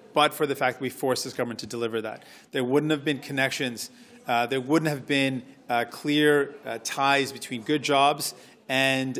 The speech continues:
investments in companies that are fighting the climate crisis, but for New Democrats. So we forced the government to do this. There's a number of things that are still, uh, that still need to be done by the end of this year.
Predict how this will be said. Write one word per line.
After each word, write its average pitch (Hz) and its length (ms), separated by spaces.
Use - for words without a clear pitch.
investments 131 520
in 120 60
companies 127 440
that 120 140
are 113 60
fighting 127 260
the 120 60
climate 143 300
crisis, 131 360
but 139 160
for 139 120
New 131 140
Democrats. 123 480
So 123 180
we 180 160
forced 170 280
the 143 60
government 131 220
to 117 80
do 127 120
this. 185 260
There's 180 180
a 208 40
number 202 240
of 190 120
things 170 220
that 156 100
are 143 140
still, 143 460
uh, 131 160
that 127 140
still 156 200
need 143 100
to - 60
be 131 80
done 143 200
by 123 100
the 123 80
end 127 120
of 113 80
this 120 180
year. 143 200